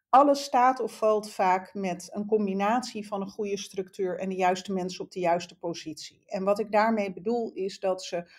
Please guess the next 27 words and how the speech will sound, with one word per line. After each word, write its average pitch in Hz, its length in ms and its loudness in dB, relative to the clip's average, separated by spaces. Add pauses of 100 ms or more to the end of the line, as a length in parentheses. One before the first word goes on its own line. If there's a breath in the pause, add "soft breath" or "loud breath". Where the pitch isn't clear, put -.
(140 soft breath)
goed 302 320 6
weten 196 320 2
welk 175 220 -2
belang 190 300 0
ze 262 100 -6
nastreven. 220 920 0 (260)
Het 180 200 -4
eigen 247 440 2
belang, 233 340 0
hè, 269 120 -2
dat 202 180 -6
is 185 120 -12
altijd 175 280 -10
heel 214 220 4
moeilijk 214 440 0
in 196 180 -2
bijvoorbeeld, 226 540 -2
ik - 80 -20
noem 190 120 -10
maar 185 120 -6
wat, 180 200 -4
hè, 208 120 -2
de 214 120 -8
paardenstamboeken, 208 1160 0
waar 160 220 -2
ook 175 180 -6
vaak 160 360 -6